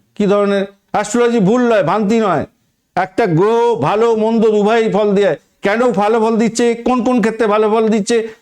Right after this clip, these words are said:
কোন কোন ক্ষেত্রে খারাপ ফল দিচ্ছে, কেন খারাপ ফল দিচ্ছে, সে সম্পর্কে আমি পুঙ্খানুপুঙ্খ আপনাদের সামনে তুলে ধরার চেষ্টা করি। তারপরে আপনি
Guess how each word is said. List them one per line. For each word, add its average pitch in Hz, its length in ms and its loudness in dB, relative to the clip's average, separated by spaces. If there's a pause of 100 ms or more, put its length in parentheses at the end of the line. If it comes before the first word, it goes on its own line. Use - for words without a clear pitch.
(120)
কোন 233 240 0
কোন 254 160 0
ক্ষেত্রে 233 260 -2
খারাপ 233 340 -2
ফল 226 160 0
দিচ্ছে, 226 220 0
কেন 233 260 -2
খারাপ 233 300 -4
ফল 226 120 0
দিচ্ছে, 220 200 0
সে 208 160 0
সম্পর্কে 220 400 0
আমি 233 200 0 (420)
পুঙ্খানুপুঙ্খ 254 580 0
আপনাদের 226 420 0
সামনে 214 240 -2
তুলে 202 240 0
ধরার 196 240 2
চেষ্টা 170 280 -2
করি। 127 240 0 (260)
তারপরে 233 420 0
আপনি 220 200 0